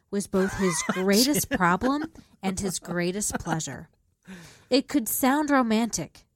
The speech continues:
Speaker 1: except it wasn't. Not only was it unrequited, even Steve called his actions sociopathic. He chronicled what he admitted were his sick sexual urges about Susan,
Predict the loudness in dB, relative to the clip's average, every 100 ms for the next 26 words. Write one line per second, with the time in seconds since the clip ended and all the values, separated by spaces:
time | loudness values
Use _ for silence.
0 | _ -10 -6 -4 -4 -8 -6 -8 -8 -12
1 | -16 _ _ _ -20 -20 -14 -2 2 4
2 | 2 0 0 2 4 2 0 -2 -2 -4
3 | -4 0 2 0 -2 -8 _ _ 2 4
4 | 2 0 -4 -2 0 0 0 -4 -6 -6
5 | -8 -8 -8 -8 -6 -4 -4 -6 -12 _
6 | -4 -2 0 -2 -4 -4 -6 -8 -20 _
7 | _ _ _ _ _ _ -16 0 4 4
8 | 0 -4 -2 -2 -2 0 0 0 0 0
9 | -2 -2 -2 -4 -6 -8 -12 _ _ -10
10 | -4 -2 -4 -6 -20 -12 -6 -4 -4 -4
11 | -2 -2 -4 -4 -6 -4 -4 -4 -4 -4
12 | -2 -2 -6 -8